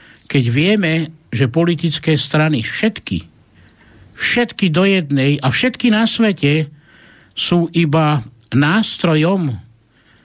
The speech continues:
svetovlády, je to ich najnovšie náboženstvo, pomocou ktorého ovládajú celý svet a politici sú iba kňazi tohto náboženstva,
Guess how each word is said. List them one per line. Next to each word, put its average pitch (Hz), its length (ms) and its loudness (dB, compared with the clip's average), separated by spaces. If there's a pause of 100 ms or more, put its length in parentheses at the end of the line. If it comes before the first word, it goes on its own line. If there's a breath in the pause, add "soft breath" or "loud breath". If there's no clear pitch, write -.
(160 soft breath)
svetovlády, 147 1120 0 (800 soft breath)
je 151 160 2
to - 160 0
ich 147 160 0
najnovšie 214 640 2
náboženstvo, 165 1000 2 (1000 soft breath)
pomocou 170 480 0
ktorého 196 560 0
ovládajú 165 760 0 (800)
celý 233 360 0
svet 147 560 0 (800 soft breath)
a 120 80 2
politici 175 560 0
sú 175 320 2
iba 151 460 0
kňazi 190 880 -2
tohto 151 320 0
náboženstva, 139 1120 0